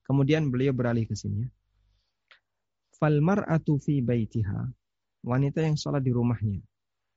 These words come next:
Dia duduk di tempat sholatnya. Dan lelaki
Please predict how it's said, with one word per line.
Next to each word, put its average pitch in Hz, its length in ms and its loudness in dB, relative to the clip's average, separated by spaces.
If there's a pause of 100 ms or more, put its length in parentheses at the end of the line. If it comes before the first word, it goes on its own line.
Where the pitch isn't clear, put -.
(200)
Dia 139 320 2
duduk 170 400 2
di 151 80 0
tempat 139 400 -2
sholatnya. 135 480 0 (1200)
Dan 151 400 2
lelaki 190 640 0